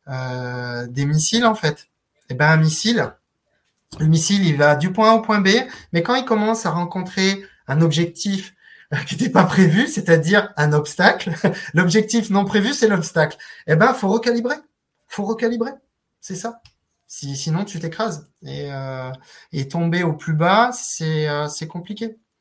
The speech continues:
C'est, euh, c'est compliqué. Donc voilà, et ne, ne pas hésiter à, à s'informer. On a les outils pour aujourd'hui, hein. Faut, euh, on a les outils pour. Et, et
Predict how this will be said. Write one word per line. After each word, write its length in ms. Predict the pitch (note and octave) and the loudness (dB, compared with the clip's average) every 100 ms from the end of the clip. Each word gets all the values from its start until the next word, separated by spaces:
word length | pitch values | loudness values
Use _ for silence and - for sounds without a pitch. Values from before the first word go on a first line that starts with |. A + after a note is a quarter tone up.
| _ _ _ _ _ - | _ _ _ _ _ -20
C'est, 280 | - C#3 C#3 | -12 -10 -8
euh, 120 | C3+ | -8
c'est 200 | - C3 | -10 -10
compliqué. 500 | D3+ D3+ E3 E3 C3 | -10 -10 -10 -10 -10
Donc 240 | C3 C3 C3+ | -10 -10 -4
voilà, 360 | D3 C#3+ B2+ | -2 0 -2
et 120 | B2+ | -4
ne, 260 | B2 C3 B2+ C#3+ | -6 -6 -6 2
ne 120 | D#3+ | 4
pas 260 | E3 G#3 | 8 8
hésiter 600 | G#3 F#3+ G3 G#3 G#3+ A3 | 8 4 2 4 6 8
à, 360 | G#3 F3 E3+ E3+ - - _ _ F#3 | 8 8 6 2 -8 -20 _ _ -8
à 320 | D#3 D#3 D#3 | -2 0 0
s'informer. 880 | - G3 F#3+ G3 F3+ F#3 F#3+ - - _ | 0 -2 0 0 2 0 0 -4 -12 _
On 180 | C#3 C#3+ | -8 -2
a 100 | D#3+ | 0
les 200 | F3 E3 | 2 0
outils 240 | F#3 F#3 F3+ | -2 -6 -10
pour 240 | - G3 F3 | -8 -6 -4
aujourd'hui, 500 | D3+ D3 C#3 D3 C#3 | -4 -6 -8 -8 -8
hein. 180 | C3 C3 | -8 -12
Faut, 220 | - B2+ A#2+ | -10 -6 -4
euh, 120 | A#2+ - - - _ | -6 -10 -20 -20 _
on 100 | B2+ | -6
a 60 | C#3+ | -4
les 180 | C#3+ D3 | -4 -6
outils 240 | C#3 C#3+ | -10 -12
pour. 340 | - F#3 F#3 | -6 -4 -2
Et, 80 | D3+ - | -4 -2
et 480 | D3+ D3 D3 - | 0 2 0 -6